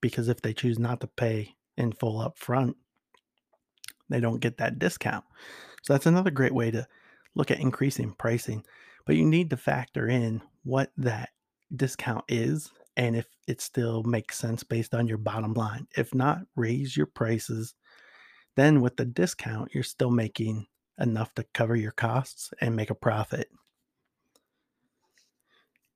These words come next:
And that brings us to getting paid in general. So getting paid up front is always ideal because it gives you the money to work on the project, especially if the project is going to re-, require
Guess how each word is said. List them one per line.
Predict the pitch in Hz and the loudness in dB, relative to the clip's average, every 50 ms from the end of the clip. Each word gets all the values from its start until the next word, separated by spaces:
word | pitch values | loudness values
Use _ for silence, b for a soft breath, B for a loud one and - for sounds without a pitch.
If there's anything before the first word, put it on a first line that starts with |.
| _ _ - | _ _ 6
And | 147 156 | 8 8
that | 170 160 - 156 | 8 6 6 6
brings | 139 143 143 123 | 8 8 8 8
us | 123 113 - - | 4 2 0 -2
to | 123 117 | 0 4
getting | 120 123 113 110 107 98 | 4 4 4 4 0 -4
paid | - - 127 113 117 | -2 0 0 2 2
in | 113 107 107 107 107 | 0 0 -2 -2 0
general. | 123 135 160 151 113 104 110 101 98 - - _ _ _ _ _ _ _ _ _ _ _ _ - | 2 4 4 4 4 4 2 0 -2 -6 -10 _ _ _ _ _ _ _ _ _ _ _ _ 2
So | - 139 120 120 113 110 110 104 - - _ _ _ _ _ _ _ _ _ _ _ - | 4 6 6 6 4 2 0 -2 -6 -12 _ _ _ _ _ _ _ _ _ _ _ 0
getting | 180 165 170 143 | 2 4 6 6
paid | - 143 123 113 | 6 4 2 2
up | 113 113 - | 0 -2 -2
front | - - 127 113 - 127 | 0 0 2 2 2 0
is | 147 131 113 | -2 -2 0
always | 117 110 110 113 113 110 107 104 104 - - - - _ - | 0 -2 0 0 -2 -2 -2 -4 -6 -10 -14 -20 -14 _ -4
ideal | 127 113 110 104 - _ - 135 185 214 175 117 110 120 123 - - _ _ _ _ _ _ _ _ _ _ _ _ | -4 -4 -4 -6 -10 _ -4 0 2 2 4 4 2 0 -2 -2 -8 _ _ _ _ _ _ _ _ _ _ _ _
because | 151 - - 127 117 113 | -6 -2 0 2 2 2
it | 127 131 | 0 2
gives | 131 131 120 117 120 | 2 2 2 4 4
you | 123 | 2
the | 107 110 | 2 2
money | 107 107 107 110 107 - | 0 -2 -2 -4 -4 -4
to | - 117 | -4 -4
work | 110 110 104 - - - | -4 -4 -6 -8 -6 -2
on | 123 120 113 107 | 0 0 0 0
the | 104 | 0
project, | - - 123 107 104 117 123 110 - - | 0 2 2 2 0 -2 -6 -8 -8 -8
especially | 113 - - - 123 - - 113 | -10 -6 -4 -4 -4 -2 -2 -4
if | 113 - | -4 -4
the | - - | -6 -8
project | - - 110 107 107 110 110 - _ | -8 -6 -6 -6 -4 -6 -6 -6 _
is | - 110 113 | -8 -6 -4
going | 113 113 110 110 110 | -4 -4 -2 -2 -4
to | - - 117 110 | -4 -2 -4 -2
re-, | 110 113 120 - | -2 -4 -4 -4
require | 120 - - - - - 113 110 107 104 104 104 101 101 | -6 -6 -8 -10 -8 -6 -4 -4 -2 -2 -2 -2 -2 -4